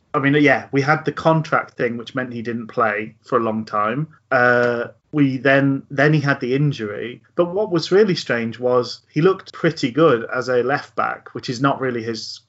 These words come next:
thing. And then when he was played further forward, which is nominally his position, being a, being a left winger, he didn't look very good at all. He really struggled to get into games when he played further up the field. And he looked so useful and interesting as a prospect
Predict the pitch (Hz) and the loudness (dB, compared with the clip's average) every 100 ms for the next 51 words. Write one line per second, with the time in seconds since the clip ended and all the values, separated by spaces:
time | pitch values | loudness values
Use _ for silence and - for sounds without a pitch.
0 | _ 131 107 107 139 - _ 147 147 147 | _ 2 2 -2 -12 -14 _ -2 2 4
1 | 147 143 143 143 147 147 139 127 - 175 | 4 2 2 0 0 2 0 -2 2 4
2 | 175 - 147 131 123 175 175 123 117 117 | 4 2 0 0 0 2 4 2 0 -2
3 | - - 143 - 123 117 - _ - 139 | -10 -6 -4 -4 -6 -6 -10 _ -4 0
4 | 139 139 127 123 110 120 117 131 120 139 | 2 2 2 0 -2 -6 -6 -2 0 0
5 | 123 107 123 - _ - 123 113 117 - | 0 -2 -4 -14 _ -6 -4 -2 -4 -2
6 | 135 117 113 120 135 135 110 113 - _ | -2 0 -2 -2 0 0 0 -6 -8 _
7 | - 147 170 156 170 147 143 139 143 135 | 2 4 6 6 4 4 2 4 2 2
8 | - 170 127 104 104 123 135 143 135 - | 2 4 4 0 -8 -4 2 4 2 0
9 | 147 135 123 127 131 135 131 120 123 135 | 0 0 -4 -6 -6 -6 -8 -8 -2 0
10 | 143 120 113 113 110 113 110 - - 123 | 0 -2 -6 -6 -6 -4 -6 -10 0 2
11 | 113 131 - 120 120 107 - - - _ | 4 0 -6 -8 -4 -4 -4 -10 -14 _
12 | 131 135 135 120 - 147 139 131 - - | 2 4 2 0 0 4 4 2 -6 -16
13 | 131 131 143 - - 127 123 120 123 131 | -2 2 2 0 -2 2 2 2 0 0
14 | 135 123 113 - 120 120 120 113 120 113 | 2 0 0 0 0 0 -4 -4 -4 -4
15 | - 139 - - 110 - | 0 0 0 -4 -6 -8